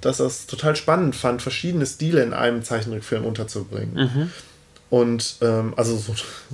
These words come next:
Speaker 1: <laughs> dass er da halt auch so, so, so einen großen Wi-,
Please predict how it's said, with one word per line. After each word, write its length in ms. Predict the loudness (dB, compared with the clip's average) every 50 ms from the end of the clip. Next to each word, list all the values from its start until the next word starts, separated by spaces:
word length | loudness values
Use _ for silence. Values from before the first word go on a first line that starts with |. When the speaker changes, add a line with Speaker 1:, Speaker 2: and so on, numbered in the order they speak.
| -16
Speaker 1:
<laughs> 480 | -14 -16 -18 -18 -20 -20 -20 _ _ _
dass 160 | 0 4 4
er 60 | 4
da 220 | 4 6 4 6 6
halt 140 | 4 4 2
auch 100 | 0 -2
so, 240 | -6 -8 -8 -8 -8 -10 -10 -8
so, 220 | -8 -6 -6 -6
so 100 | -6 -6
einen 80 | -6 -4
großen 340 | -4 -4 -4 -4 -4 -4 -6
Wi-, 80 | -8